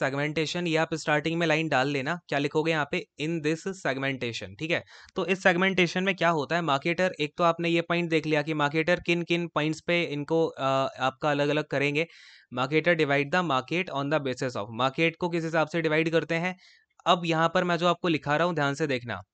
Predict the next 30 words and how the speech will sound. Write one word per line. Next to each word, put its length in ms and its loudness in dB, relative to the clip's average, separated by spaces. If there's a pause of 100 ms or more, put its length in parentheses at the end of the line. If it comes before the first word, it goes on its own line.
(180)
एक 260 0
तो 80 2
आपका 280 4
ये 280 4
एस्पेक्ट 440 0
हो 100 -2
गया, 220 -4 (100)
दूसरा 340 0
एस्पेक्ट 380 -2
क्या 160 -2
है 100 0
इसका? 300 2 (420)
In 200 4
this, 280 2
अ, 400 4 (300)
आपका 300 2
behavioral 540 2
segmentation, 600 0 (120)
marketers 480 0 (140)
divide, 300 0 (520)
मार्केटर्स, 1000 -2 (560)
मार्केटर्स 920 -2
डिवाइड, 460 -2
मार्केटर्स 600 -2
क्या 200 0
करते 260 -2
हैं? 200 -2
डिवाइड 360 2
करते 260 0
हैं, 220 0